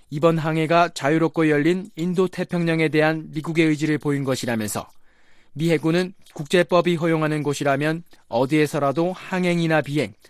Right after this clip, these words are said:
작전을 계속할 것이라고 강조했습니다. 이런 가운데 중국의 첫 국산 항공모함이 십칠 일 타이완 해협을 통과했습니다. 미국 백악관은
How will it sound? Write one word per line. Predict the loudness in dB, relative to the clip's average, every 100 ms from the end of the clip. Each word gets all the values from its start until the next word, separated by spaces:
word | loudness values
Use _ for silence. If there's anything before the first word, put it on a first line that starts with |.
| _
작전을 | -16 -14 -4 0 0 -2
계속할 | -4 -8 -6 -6
것이라고 | -4 -4 -2 -4 -4
강조했습니다. | -6 -6 -6 -6 -8 -10 -12 -16 -20 _ _ _ -20 -20 _ -20 -20 -20 -20 _ _
이런 | 0 0 2
가운데 | 0 2 2 0
중국의 | -2 -4 -2 0 -2
첫 | -2 -6 -8
국산 | -8 -6 -2 -2
항공모함이 | -2 -2 -2 0 0 0 -4 -8
십칠 | -14 -12 -6 0
일 | 0 -2
타이완 | -6 -4 0 0 0
해협을 | 0 -2 -2 -4
통과했습니다. | -4 -8 -6 -6 -10 -14 -16 -18 -20 _ _ -20 -20 -20 -20 -20 -20 -20 _ _ -20 -20 -20 -20 -20 -20 _ -20 -20 -20 -20 -20 -20 -20 -20 -20 -20 -20 -20 -20 -20 -20 -20 -20 -18
미국 | -4 0 0 2
백악관은 | 2 2 2 2 0